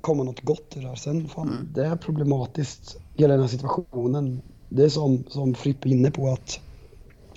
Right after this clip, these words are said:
Speaker 1: om, om Liverpool möter Ludogorets i en gruppspelsmatch, det, det är inget jag kollar på. Sen hur
Speaker 2: Nej.
Speaker 1: man ska komma dit, det kan inte jag svara på, men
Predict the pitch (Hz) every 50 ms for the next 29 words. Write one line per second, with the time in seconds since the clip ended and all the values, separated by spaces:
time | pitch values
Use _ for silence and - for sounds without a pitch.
0 | - - - - - - - - - - - 147 147 151 147 135 - 147 147 151
1 | 143 147 143 127 127 131 - - 147 147 151 147 143 135 123 - - - 143 139
2 | 135 123 123 127 127 127 123 - 120 147 147 147 147 131 139 135 139 135 123 123
3 | 123 131 147 143 - - - 143 131 131 135 143 143 - - - - 131 113 107
4 | 143 151 - - - - - - - 143 143 139 135 131 127 135 147 170 175 151
5 | - 143 135 127 - 139 131 131 135 165 165 - 139 131 139 - - - 139 143
6 | 143 147 139 127 156 156 147 151 151 139 - 143 - - 139 135 127 131 160 156
7 | 139 117 - - - 127 127 135 - - 147 151 143 - 143 135 - - 139 131
8 | 131 127 123 - - 135 131 135 127 120